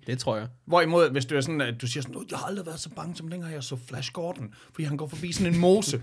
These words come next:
Speaker 2: <laughs> og så er der sådan et monster." Okay, du kan godt mærke, det er en dybt personlig historie, det her. Men, men altså, efter jeg så Flash Gordon op på Malingård fritidshjem, og så skulle jeg cykle hjem, og det passede med, at man cyklede hjem, hvor der var en mose på den ene side, og en kirkegård på den anden side, og jeg sk-, jeg skulle cykle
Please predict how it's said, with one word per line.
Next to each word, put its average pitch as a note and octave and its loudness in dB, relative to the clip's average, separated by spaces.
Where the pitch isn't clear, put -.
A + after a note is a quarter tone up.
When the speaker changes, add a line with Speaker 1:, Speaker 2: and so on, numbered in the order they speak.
Speaker 2:
<laughs> - -6
og - 2
så F3 6
er - 12
der E4 10
sådan F#3+ 6
et E3 10
monster." F#3+ 10
Okay, F#3 12
du F#3+ 12
kan F#3 12
godt G3 12
mærke, F#3+ 10
det G3 10
er F#3+ 10
en C#3 2
dybt - 6
personlig F#3+ 10
historie, - 10
det B3+ 10
her. F3+ 6
Men, F3 8
men F#3+ 8
altså, F3+ 8
efter G#3 4
jeg F3+ 6
så F3 0
Flash D#3+ 2
Gordon G3 4
op D3+ 2
på C3+ 4
Malingård D3 6
fritidshjem, D#3 0
og C#3+ 0
så E3 0
skulle E3+ 0
jeg C#3 4
cykle - 2
hjem, E3+ 4
og C#3+ 0
det D3+ 0
passede F#3+ 2
med, F3 2
at E3 4
man D3 0
cyklede G3 -2
hjem, E3+ 4
hvor D#3 2
der D3+ 4
var D3 4
en D3 2
mose F#3 2
på C#3+ -2
den C3 0
ene E3 -2
side, D3 0
og C#3 2
en B2 0
kirkegård D3+ 0
på C3+ -2
den B2+ 0
anden D3+ 0
side, C#3 0
og - 0
jeg C#3+ 2
sk-, C#3+ -6
jeg F3+ 4
skulle - -4
cykle G#3 0